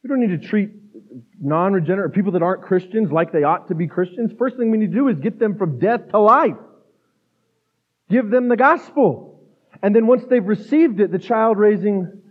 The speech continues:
starts up. But when you are receiving of the Lord, when you have been regenerate, you know what happens to you? You start to produce the stuff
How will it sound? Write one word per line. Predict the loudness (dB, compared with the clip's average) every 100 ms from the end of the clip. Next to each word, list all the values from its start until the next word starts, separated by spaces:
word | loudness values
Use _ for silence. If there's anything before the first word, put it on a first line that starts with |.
| _ _ _
starts | 0 0 2
up. | 0 -2 -4 -20 -20 _ _ _ _ _ _ _ _ _ _ _ _ _ _ _ _ _ _ _ _ _ _ _ _ _ _ _ _ _ _ _
But | -6
when | 0 0
you | 2 2
are | 2 2 -2 -6 -20 _
receiving | -10 -6 -2 -2 -4 -8 -10
of | -6
the | -2
Lord, | 0 -2
when | 0 0
you | 0
have | 0 0 0
been | -2 -2 -6 -12
regenerate, | -6 -4 -2 -2 -2
you | -2
know | 0
what | 0
happens | 0 -4 -4 -10 -6
to | -2
you? | 0 0 -2 -10 _ _ _ _
You | -2 -2
start | 0 -2 -4
to |
produce | -8 -6 0 0 0 -4
the | -10
stuff | -10 -4 -2 -2